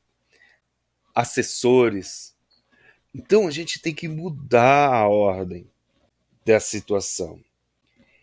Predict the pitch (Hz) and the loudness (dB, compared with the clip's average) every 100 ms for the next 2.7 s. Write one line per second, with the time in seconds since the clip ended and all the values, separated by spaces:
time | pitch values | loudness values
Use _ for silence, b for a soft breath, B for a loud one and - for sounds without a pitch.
0 | _ - 147 208 233 214 - 170 139 143 | _ -2 0 4 4 2 -2 -8 -4 -4
1 | 151 127 131 123 - 117 113 113 104 98 | -2 -2 -2 -2 0 -2 0 -2 -2 -2
2 | 110 110 110 104 92 - - | 4 4 4 -2 -4 -10 -16